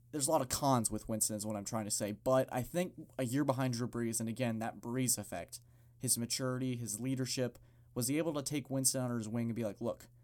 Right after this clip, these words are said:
this is what the N F L expects out of you. This is all this stuff." And then there's the whole lasik surgery thing. He can see now, so that's probably a factor in what the Saints do.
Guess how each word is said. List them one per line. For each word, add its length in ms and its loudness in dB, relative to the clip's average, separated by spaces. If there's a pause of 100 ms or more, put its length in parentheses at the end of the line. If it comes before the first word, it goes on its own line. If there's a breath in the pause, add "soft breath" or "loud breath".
(480 soft breath)
this 220 4
is 100 2
what 160 -2
the 100 -2
N 80 0
F 140 -4
L 100 0
expects 360 -2
out 120 0
of 60 0
you. 280 0 (400 soft breath)
This 180 4
is 100 6
all 140 2
this 140 0
stuff." 260 2
And 100 -2
then 200 0
there's 200 2
the 80 0
whole 220 4
lasik 360 2
surgery 360 4
thing. 260 0
He 120 -4
can 160 -2
see 280 6
now, 320 -2
so 160 2
that's 360 0 (200)
probably 520 2
a 60 -2
factor 560 -4 (380 soft breath)
in 60 -6
what 140 -4
the 40 -4
Saints 340 4
do. 340 0